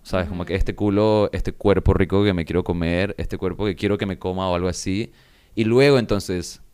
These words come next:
Speaker 1: Paul Novoa. Y eso me pasa tanto con amistades como con personas con las que quiero de repente salir, ¿sabes? Como que tener una relación emocional y llegar a un momen-, a algún momento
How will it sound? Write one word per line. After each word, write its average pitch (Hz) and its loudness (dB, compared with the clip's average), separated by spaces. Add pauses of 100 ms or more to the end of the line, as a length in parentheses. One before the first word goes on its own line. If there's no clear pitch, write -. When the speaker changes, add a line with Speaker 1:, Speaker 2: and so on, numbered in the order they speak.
(160)
Speaker 1:
Paul 95 2
Novoa. 85 0
Y - -4
eso 95 -4
me 117 -2
pasa 98 -4
tanto 87 -6
con 87 -6
amistades 87 -4 (360)
como 95 -6
con 90 -4
personas 101 -6
con 101 -8
las 87 -4
que - -6 (200)
quiero 92 -4
de 98 0
repente 90 -6
salir, 90 -4
¿sabes? 92 -2
Como 82 -6
que 80 -4
tener 80 -4
una 90 -2
relación 87 -4 (300)
emocional 82 -4 (180)
y 101 0
llegar 95 0
a 107 -2
un 107 -4
momen-, 110 -6
a 90 -4
algún 90 -4
momento 104 -2